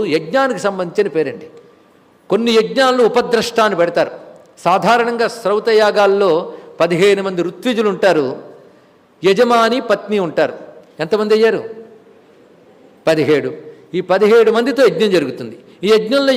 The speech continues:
ఎక్కడ ఏ లోపం ఏది రాకుండా దానంతటి పరిశీలించేవాడు ఉంటాడు. వాడు అందులో యజ్ఞ సంకల్పము చేయుడు, ఋత్విజుల్లో కూర్చోడు, వాళ్ళే అన్నీ చేస్తుంటారు. కానీ వాళ్ళ బాగోగులు చూసుకుంటూ ఒకడు ఉంటాడు, వాడు ఉంటేనే ఇవన్నీ సాగుతుంటాయి, వీళ్ళవేవి ఆయన చేయుడు.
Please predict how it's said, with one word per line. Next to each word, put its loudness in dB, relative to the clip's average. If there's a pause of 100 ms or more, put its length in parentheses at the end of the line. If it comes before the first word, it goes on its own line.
ఎక్కడ 0
ఏ 4
లోపం 2
ఏది 2
రాకుండా 0 (460)
దానంతటి 0
పరిశీలించేవాడు 0
ఉంటాడు. -2 (220)
వాడు 0
అందులో 0
యజ్ఞ -2
సంకల్పము 0
చేయుడు, 2 (300)
ఋత్విజుల్లో 0
కూర్చోడు, -2 (240)
వాళ్ళే 2
అన్నీ 0
చేస్తుంటారు. -4 (540)
కానీ 0
వాళ్ళ 2 (240)
బాగోగులు 2
చూసుకుంటూ -2
ఒకడు 0
ఉంటాడు, 0
వాడు 4
ఉంటేనే 2
ఇవన్నీ 2
సాగుతుంటాయి, -2
వీళ్ళవేవి 0
ఆయన -2
చేయుడు. -6